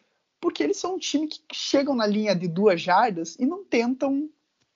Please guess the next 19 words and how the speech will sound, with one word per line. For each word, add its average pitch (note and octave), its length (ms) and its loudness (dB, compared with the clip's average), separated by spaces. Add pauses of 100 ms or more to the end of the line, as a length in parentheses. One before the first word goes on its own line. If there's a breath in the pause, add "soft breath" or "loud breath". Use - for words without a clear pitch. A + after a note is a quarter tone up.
chutar - 360 4
field C#4 220 -4
goal. F#3+ 460 4
Eles F#3+ 380 -4
são - 480 -2
um B3 80 2
time A#3+ 400 -2
que D#4+ 240 4
vão A3 400 4
pro, D4+ 580 -2 (420 soft breath)
pro, B3 540 2
pro B3 140 0
touchdown, A3 560 4
vão G#3 180 2
pra B3+ 180 4
matar B3+ 420 2
o, A#3+ 340 -4
o F#3+ 80 -2
adversário. G3+ 720 -2